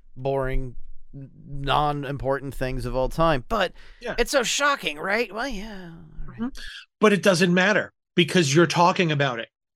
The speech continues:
Speaker 2: That's what matters.
Speaker 1: Yeah, ten years, fifteen years later.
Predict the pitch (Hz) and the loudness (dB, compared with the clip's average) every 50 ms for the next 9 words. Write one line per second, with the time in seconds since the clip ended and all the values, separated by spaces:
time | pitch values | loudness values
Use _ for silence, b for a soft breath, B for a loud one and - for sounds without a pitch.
0 | _ _ - 131 131 135 156 160 175 175 - - - 165 175 180 175 156 175 190 | _ _ -18 -10 -2 2 2 4 4 2 0 -2 0 2 2 2 2 2 2 2
1 | 185 156 117 90 90 - - - - - - - 139 127 113 107 - 175 175 180 | 2 0 -2 -4 -6 -8 -8 -8 -8 -8 -4 -2 0 0 -2 -2 -2 -2 -2 0
2 | 175 165 165 165 160 151 131 117 - - 170 - - - 160 151 147 143 143 147 | 0 0 0 0 -2 -4 -6 -8 -6 -6 -6 -6 -6 -8 -6 -6 -6 -6 -6 -8
3 | 131 117 120 131 143 139 123 98 104 | -8 -8 -8 -8 -8 -8 -8 -10 -10